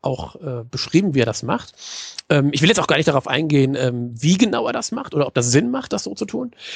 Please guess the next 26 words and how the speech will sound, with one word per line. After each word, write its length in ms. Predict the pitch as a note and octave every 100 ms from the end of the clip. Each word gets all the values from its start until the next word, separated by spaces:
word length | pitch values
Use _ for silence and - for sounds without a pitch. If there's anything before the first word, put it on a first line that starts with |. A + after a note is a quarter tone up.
| -
Äh, 100 | -
ich 500 | - D3 - - -
find's 180 | C#4 B3
immer 140 | G3
nur, 180 | F#3+ F#3
äh, 440 | F3+ F#3 E3 - D3
wichtig, 420 | F#3+ - F#3 -
dass 260 | D3 -
man, 320 | C#3 B2+ B2 B2+
äh, 180 | B2+
datengetrieben 560 | A#2 B2+ F#3 C#3+ C#3 C3
unterwegs 440 | B2 A#2+ B2+ A#3
ist 140 | D4 -
und 120 | C#3
dass 140 | D3
man 100 | -
überhaupt 400 | C3+ B2+ C3+ -
mal 240 | D#3 D3 C#3+
sich 300 | C#3+ - -
mit 160 | C3
seinen 240 | - A#2 A#2+
Daten 240 | A#2 -
auseinandersetzt 680 | B2+ B2+ B2 G3 B3+ B3+ -
und 120 | F3+
dass 160 | - E3
man 260 | D3+ D3